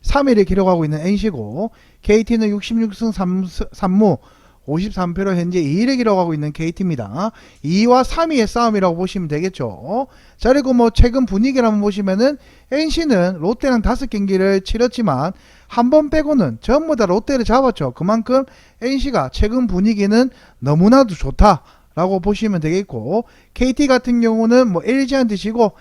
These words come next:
에스에이지의 사 차전 중에 이 승 일 무 일 패를 기록했습니다. 이날 보시면 점수로 많이 냈지만 오늘도 엄청나게 벤자민 투수가 엄청나게 잘 막아줬죠. 무실점으로. 자, 삼 대 영을 이기면서 현재 최근 분위기는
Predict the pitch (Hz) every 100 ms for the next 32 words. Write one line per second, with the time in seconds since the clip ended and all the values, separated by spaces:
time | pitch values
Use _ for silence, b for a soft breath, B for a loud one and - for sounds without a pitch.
0 | b b 196 208 269 247 233 220 - 175
1 | - 254 269 233 277 190 135 208 b b
2 | b b 135 165 170 285 277 285 294 285
3 | 277 262 262 214 214 226 240 226 185 123
4 | 107 127 214 254 b b - 220 247 226
5 | 214 220 208 196 233 254 220 175 190 160
6 | 202 196 285 285 226 226 208 b b b
7 | b 165 196 214 247 247 190 180 214 240
8 | 220 190 196 208 202 170 214 233 175 147
9 | 190 269 247 262 160 120 127 160 185 190
10 | 170 143 104 104 190 247 b b b -
11 | 185 226 233 262 262 262 233 220 220 214
12 | 214 240 - 226 240 196 226 233 220 277